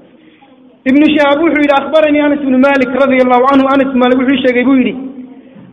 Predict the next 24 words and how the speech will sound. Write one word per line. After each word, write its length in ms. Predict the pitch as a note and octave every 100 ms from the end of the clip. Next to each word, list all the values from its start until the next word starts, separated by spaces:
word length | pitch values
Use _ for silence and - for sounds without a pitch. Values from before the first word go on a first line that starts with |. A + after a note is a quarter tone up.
| -
أن 120 | C4+ C#4 C4+
أبا 140 | C4 C4
بكر 180 | D4 B3+ C4+ B3+
كان 160 | C4 C4
يصلي 340 | B3 C4 C#4 C4
لهم 300 | C#4 C4 -
في 80 | C4+
وجع 240 | C#4 C4
رسول 280 | C4 B3+ C4+
الله 160 | C4+ B3+
صلى 40 |
الله 220 | C4 C4 B3+
عليه 120 | B3+ B3+
وسلم 360 | B3 C4 C4 B3+
الذي 200 | C4 B3+
توفي 420 | C4 B3+ C4 C4
فيه. 180 | D#4 C4+ - - - - C4+
إن 60 | D4+ C4+
أبو 80 |
بكر 260 | - C4+ C4+
تكني 420 | A#3+ B3 D#4+ C4 A#3 D#3+ - - -
حنونك 420 | C#4+ D#4 C#4 C#4
رسولك 300 | B3+ C#4 B3+
وقير 420 | A#3+ A3+ B3+ A#3+